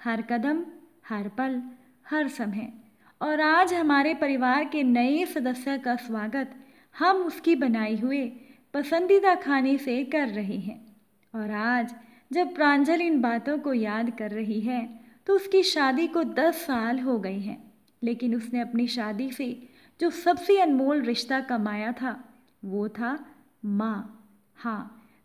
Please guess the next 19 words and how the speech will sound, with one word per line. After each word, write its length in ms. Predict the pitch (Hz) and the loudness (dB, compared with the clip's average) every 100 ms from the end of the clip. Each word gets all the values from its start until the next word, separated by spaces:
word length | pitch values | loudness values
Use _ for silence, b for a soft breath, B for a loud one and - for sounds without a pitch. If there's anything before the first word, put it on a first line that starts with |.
| 247 | -6
वही 360 | 262 302 381 | -2 2 2
सासू 440 | 370 302 247 254 247 | 2 2 0 0 2
माँ, 540 | 240 269 247 - - _ - | 2 2 -2 -8 -18 _ 0
जो 120 | 370 | 2
अब 200 | 392 392 | 2 2
प्रांजल 480 | 302 277 269 339 302 | 2 4 4 2 0
की 200 | 302 294 | 0 2
माँ 460 | 269 285 262 254 | 4 4 2 2
बन 200 | 226 226 | 0 -2
चुकी 360 | 202 214 196 185 | -4 -8 -8 -8
है। 180 | 190 - _ _ _ _ - | -8 -12 _ _ _ _ -6
प्रांजल 420 | 208 214 220 269 | -4 -2 0 4
ने 160 | 269 | 4
ज़िंदगी 520 | 247 240 220 226 233 262 | 2 0 0 0 0 2
में 260 | 269 208 | 2 2
बहुत 380 | 240 254 320 349 | 0 0 0 2
उतार 320 | 330 302 262 | 0 2 2
चढ़ाव 400 | 254 254 233 226 | 0 -2 -2 -2
देखे, 440 | 202 208 208 220 | -4 -4 -6 -10